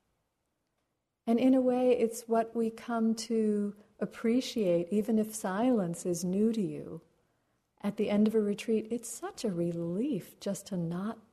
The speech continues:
have to talk, <laughs> let alone not lying, but just that relief of not having to present ourselves, you know, to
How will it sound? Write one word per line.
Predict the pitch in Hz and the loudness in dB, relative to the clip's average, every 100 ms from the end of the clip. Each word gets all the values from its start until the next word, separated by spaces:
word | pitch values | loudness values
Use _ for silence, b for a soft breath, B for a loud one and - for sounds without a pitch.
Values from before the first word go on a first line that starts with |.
| - | -14
have | 170 156 - | -10 -10 -12
to | - | -20
talk, | - 208 294 214 - - | -10 -6 -6 -6 -12 -16
<laughs> | - - - - - _ _ b b b b b b b _ _ _ _ _ _ | -12 -6 -6 -8 -20 _ _ b b b b b b b _ _ _ _ _ _
let | 220 226 262 | 4 6 8
alone | 240 226 202 | 6 4 4
not | 175 - 151 | 2 -2 -2
lying, | 170 220 196 - 214 202 - _ - | 0 2 0 -4 -6 -8 -12 _ 2
but | 202 - - | 2 2 -6
just | 349 370 - | -8 -8 0
that | 220 202 | 0 2
relief | 220 214 220 277 262 214 | 2 2 2 0 0 -2
of | 160 | -2
not | 202 208 214 | -2 -2 -2
having | 220 202 | 0 0
to | 185 185 | -2 -6
present | - - 175 165 180 233 277 | -8 -4 -4 -2 0 0 2
ourselves, | 226 170 151 160 156 147 - - _ _ _ _ _ _ _ _ _ _ _ | 0 -2 -4 -10 -10 -14 -16 -18 _ _ _ _ _ _ _ _ _ _ _
you | 190 | -4
know, | 185 185 | -2 -4
to | 180 196 185 180 | -4 0 0 0